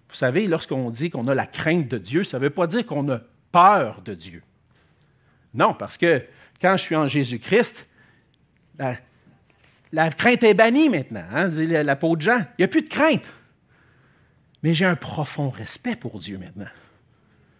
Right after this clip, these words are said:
Plutôt que de vivre comme avant, puis je m'en fous de Dieu,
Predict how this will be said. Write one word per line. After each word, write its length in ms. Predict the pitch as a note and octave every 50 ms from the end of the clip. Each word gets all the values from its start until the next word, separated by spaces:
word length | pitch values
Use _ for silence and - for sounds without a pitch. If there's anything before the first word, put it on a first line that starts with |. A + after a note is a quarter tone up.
| _ _ _
Plutôt 280 | - C#3+ C3 A#3+ C4 F#3+
que 120 | - E3+
de 120 | C#3 A#2+
vivre 480 | B2 A#2 B2 E3+ A#3 C#4 C4 G#3 D3 -
comme 220 | - G#3+ G#3+ G#3+
avant, 320 | G#3 F3+ F3 G#3 A3+ G#3+ E3
puis 180 | - C#3 C3+
je 100 | B2+ C3+
m'en 260 | D#3 E3 F#3 F3+ E3 C#3
fous 260 | - - - A3 F#3+
de 120 | E3 E3+
Dieu, 360 | C#3 B2 D3+ A3+ D4+ D#4+ C4